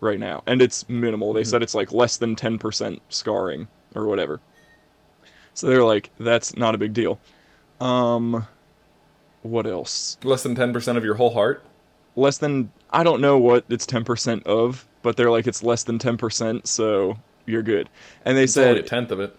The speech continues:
Speaker 2: you know?
Speaker 1: Yeah. So then he said, "Moving forward, now we know we can see it with an echocardiogram with the art-, with the ultrasound, so we don't have to get an M R I every
Speaker 2: Mm-hmm.
Speaker 1: time." But they're like, "We'll just check in on it every few years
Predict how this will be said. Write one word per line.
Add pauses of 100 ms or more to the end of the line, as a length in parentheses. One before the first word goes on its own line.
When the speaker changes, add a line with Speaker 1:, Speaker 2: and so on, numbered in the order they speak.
Speaker 2:
you
know? (320)
Speaker 1:
Yeah. (300)
So
then
he
said,
"Moving
forward,
now
we
know
we
can
see
it
with
an
echocardiogram
with
the
art-, (160)
with
the
ultrasound,
so
we
don't
have
to
get
an
M
R
I
every
Speaker 2:
Mm-hmm.
Speaker 1:
time."
But
they're
like, (340)
"We'll
just
check
in
on
it
every
few
years